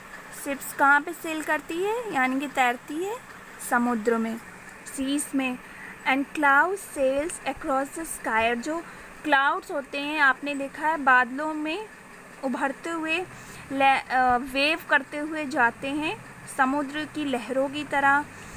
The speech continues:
कह लीजिए, या reverse की लहरों की तरह सब जाते हैं sky में, इधर से इस, इधर से लेकर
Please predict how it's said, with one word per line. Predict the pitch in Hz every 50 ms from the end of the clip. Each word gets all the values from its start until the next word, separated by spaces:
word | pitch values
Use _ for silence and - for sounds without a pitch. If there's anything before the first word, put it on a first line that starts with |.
| - - - - -
कह | 262 254 269
लीजिए, | - 277 285 269 277 294 311 311 302
या | 285 269 262 254 254 247
reverse | 247 247 254 240 247 277 294 294 -
की | - - 311 302
लहरों | 269 262 294 269 269 285
की | 277 294 294
तरह | - 294 285 294
सब | - 311 277 - - - - - - - - - 262
जाते | 247 277 254 247 262 262 - 294
हैं | 302 320 339 359 359
sky | - - - - 294 254 247 254 285
में, | 294 294 311 403 494 523 - - - - - - - - - - - - - - - - - - - -
इधर | 269 262 277 277 294
से | 294 359 349 - 226 - 285
इस, | 330 339 - - - -
इधर | 269 240 262 269 302
से | - - 330 311
लेकर | 277 269 254 - - 370 440 -